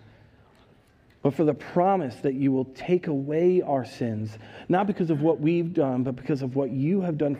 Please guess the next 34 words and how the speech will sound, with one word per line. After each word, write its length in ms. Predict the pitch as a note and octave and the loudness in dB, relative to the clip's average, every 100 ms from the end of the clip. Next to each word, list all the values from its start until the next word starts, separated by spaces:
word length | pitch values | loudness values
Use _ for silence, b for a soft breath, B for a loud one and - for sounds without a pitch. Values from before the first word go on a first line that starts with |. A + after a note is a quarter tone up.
| - | 0
for 300 | E3 F3 C#3+ | 2 4 4
us 260 | B2+ A#2+ - B B - | 2 -4 -16 B B -4
as 160 | C3+ | 0
your 100 | C#3+ | 0
blood 380 | C3 C3+ C3+ D#3+ | 0 2 2 2
was 140 | D3+ | 0
shed. 520 | - - C#3+ C3+ A2 - - - _ _ _ _ _ _ _ _ _ _ _ _ - - - - - - - - _ - _ _ _ _ _ - _ _ _ - | -4 -2 2 2 0 -14 -20 -20 _ _ _ _ _ _ _ _ _ _ _ _ -20 -20 -20 -20 -20 -20 -20 -20 _ -20 _ _ _ _ _ -20 _ _ _ -2
Jesus, 440 | E3+ D3 C#3+ - | 0 2 0 2
we 140 | D3+ | 0
confess 680 | D3+ E3 C#3 - D#3 - - - | 0 -2 -4 -2 -2 -2 -14 -2
our 160 | C#3 | -2
faith 460 | C#3 - C#3+ G#2+ A2 | 0 0 0 0 -6
that 140 | B2+ | -6
you 300 | B2 D3+ D#3+ | 0 2 2
are 380 | C3 D3 D#3+ D3+ - B B B | 4 4 4 2 -4 B B B
the 80 | C#3+ | 2
Lamb 320 | C#3+ D#3 D#3+ | 4 2 0
of 120 | C3 | 0
God 300 | D3+ D#3 D#3 | 2 2 2
who 60 | C3+ | 0
takes 360 | - E3+ E3 | 0 0 0
away 260 | D#3+ D3+ E3 | 0 4 4
the 120 | C#3 | 2
sins 340 | C3 E3+ E3 D3 | 0 0 0 0
of 60 | |
the 60 | C#3 | 0
world, 340 | C#3 D#3 D#3 | 2 2 2
and 100 | C3 | 0
so 120 | - | 0
we 140 | D#3+ C#3+ | 2 2
come 220 | - D#3+ | 0 -2
before 360 | D3 D3 E3+ D#3+ | -2 0 2 4
you 180 | C#3+ C3+ B B B B B _ _ - - - | 4 2 B B B B B _ _ -20 -20 -4
confessing. 720 | D#3+ D3+ - C#3+ - C3 A2+ | 0 0 0 -2 -2 -4 -6